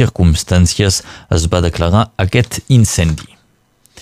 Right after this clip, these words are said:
A Catalunya Sud, el govern negocia amb els sectors afectats el pla de reobertura previst per dilluns vinent. Les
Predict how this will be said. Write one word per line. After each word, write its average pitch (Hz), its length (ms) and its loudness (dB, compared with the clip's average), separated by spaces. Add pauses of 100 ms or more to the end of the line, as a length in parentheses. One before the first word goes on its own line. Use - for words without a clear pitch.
(460)
A 110 80 0
Catalunya 110 480 2
Sud, 123 320 0
el 104 80 2
govern 101 400 2
negocia 95 540 0
amb 98 180 4
els 90 240 -2
sectors 95 400 0
afectats 110 920 -2
el 87 180 2
pla 131 320 2
de 104 160 0
reobertura 101 640 0
previst 101 540 -2
per 107 260 0
dilluns 98 460 2 (100)
vinent. 85 460 0 (420)
Les 95 160 2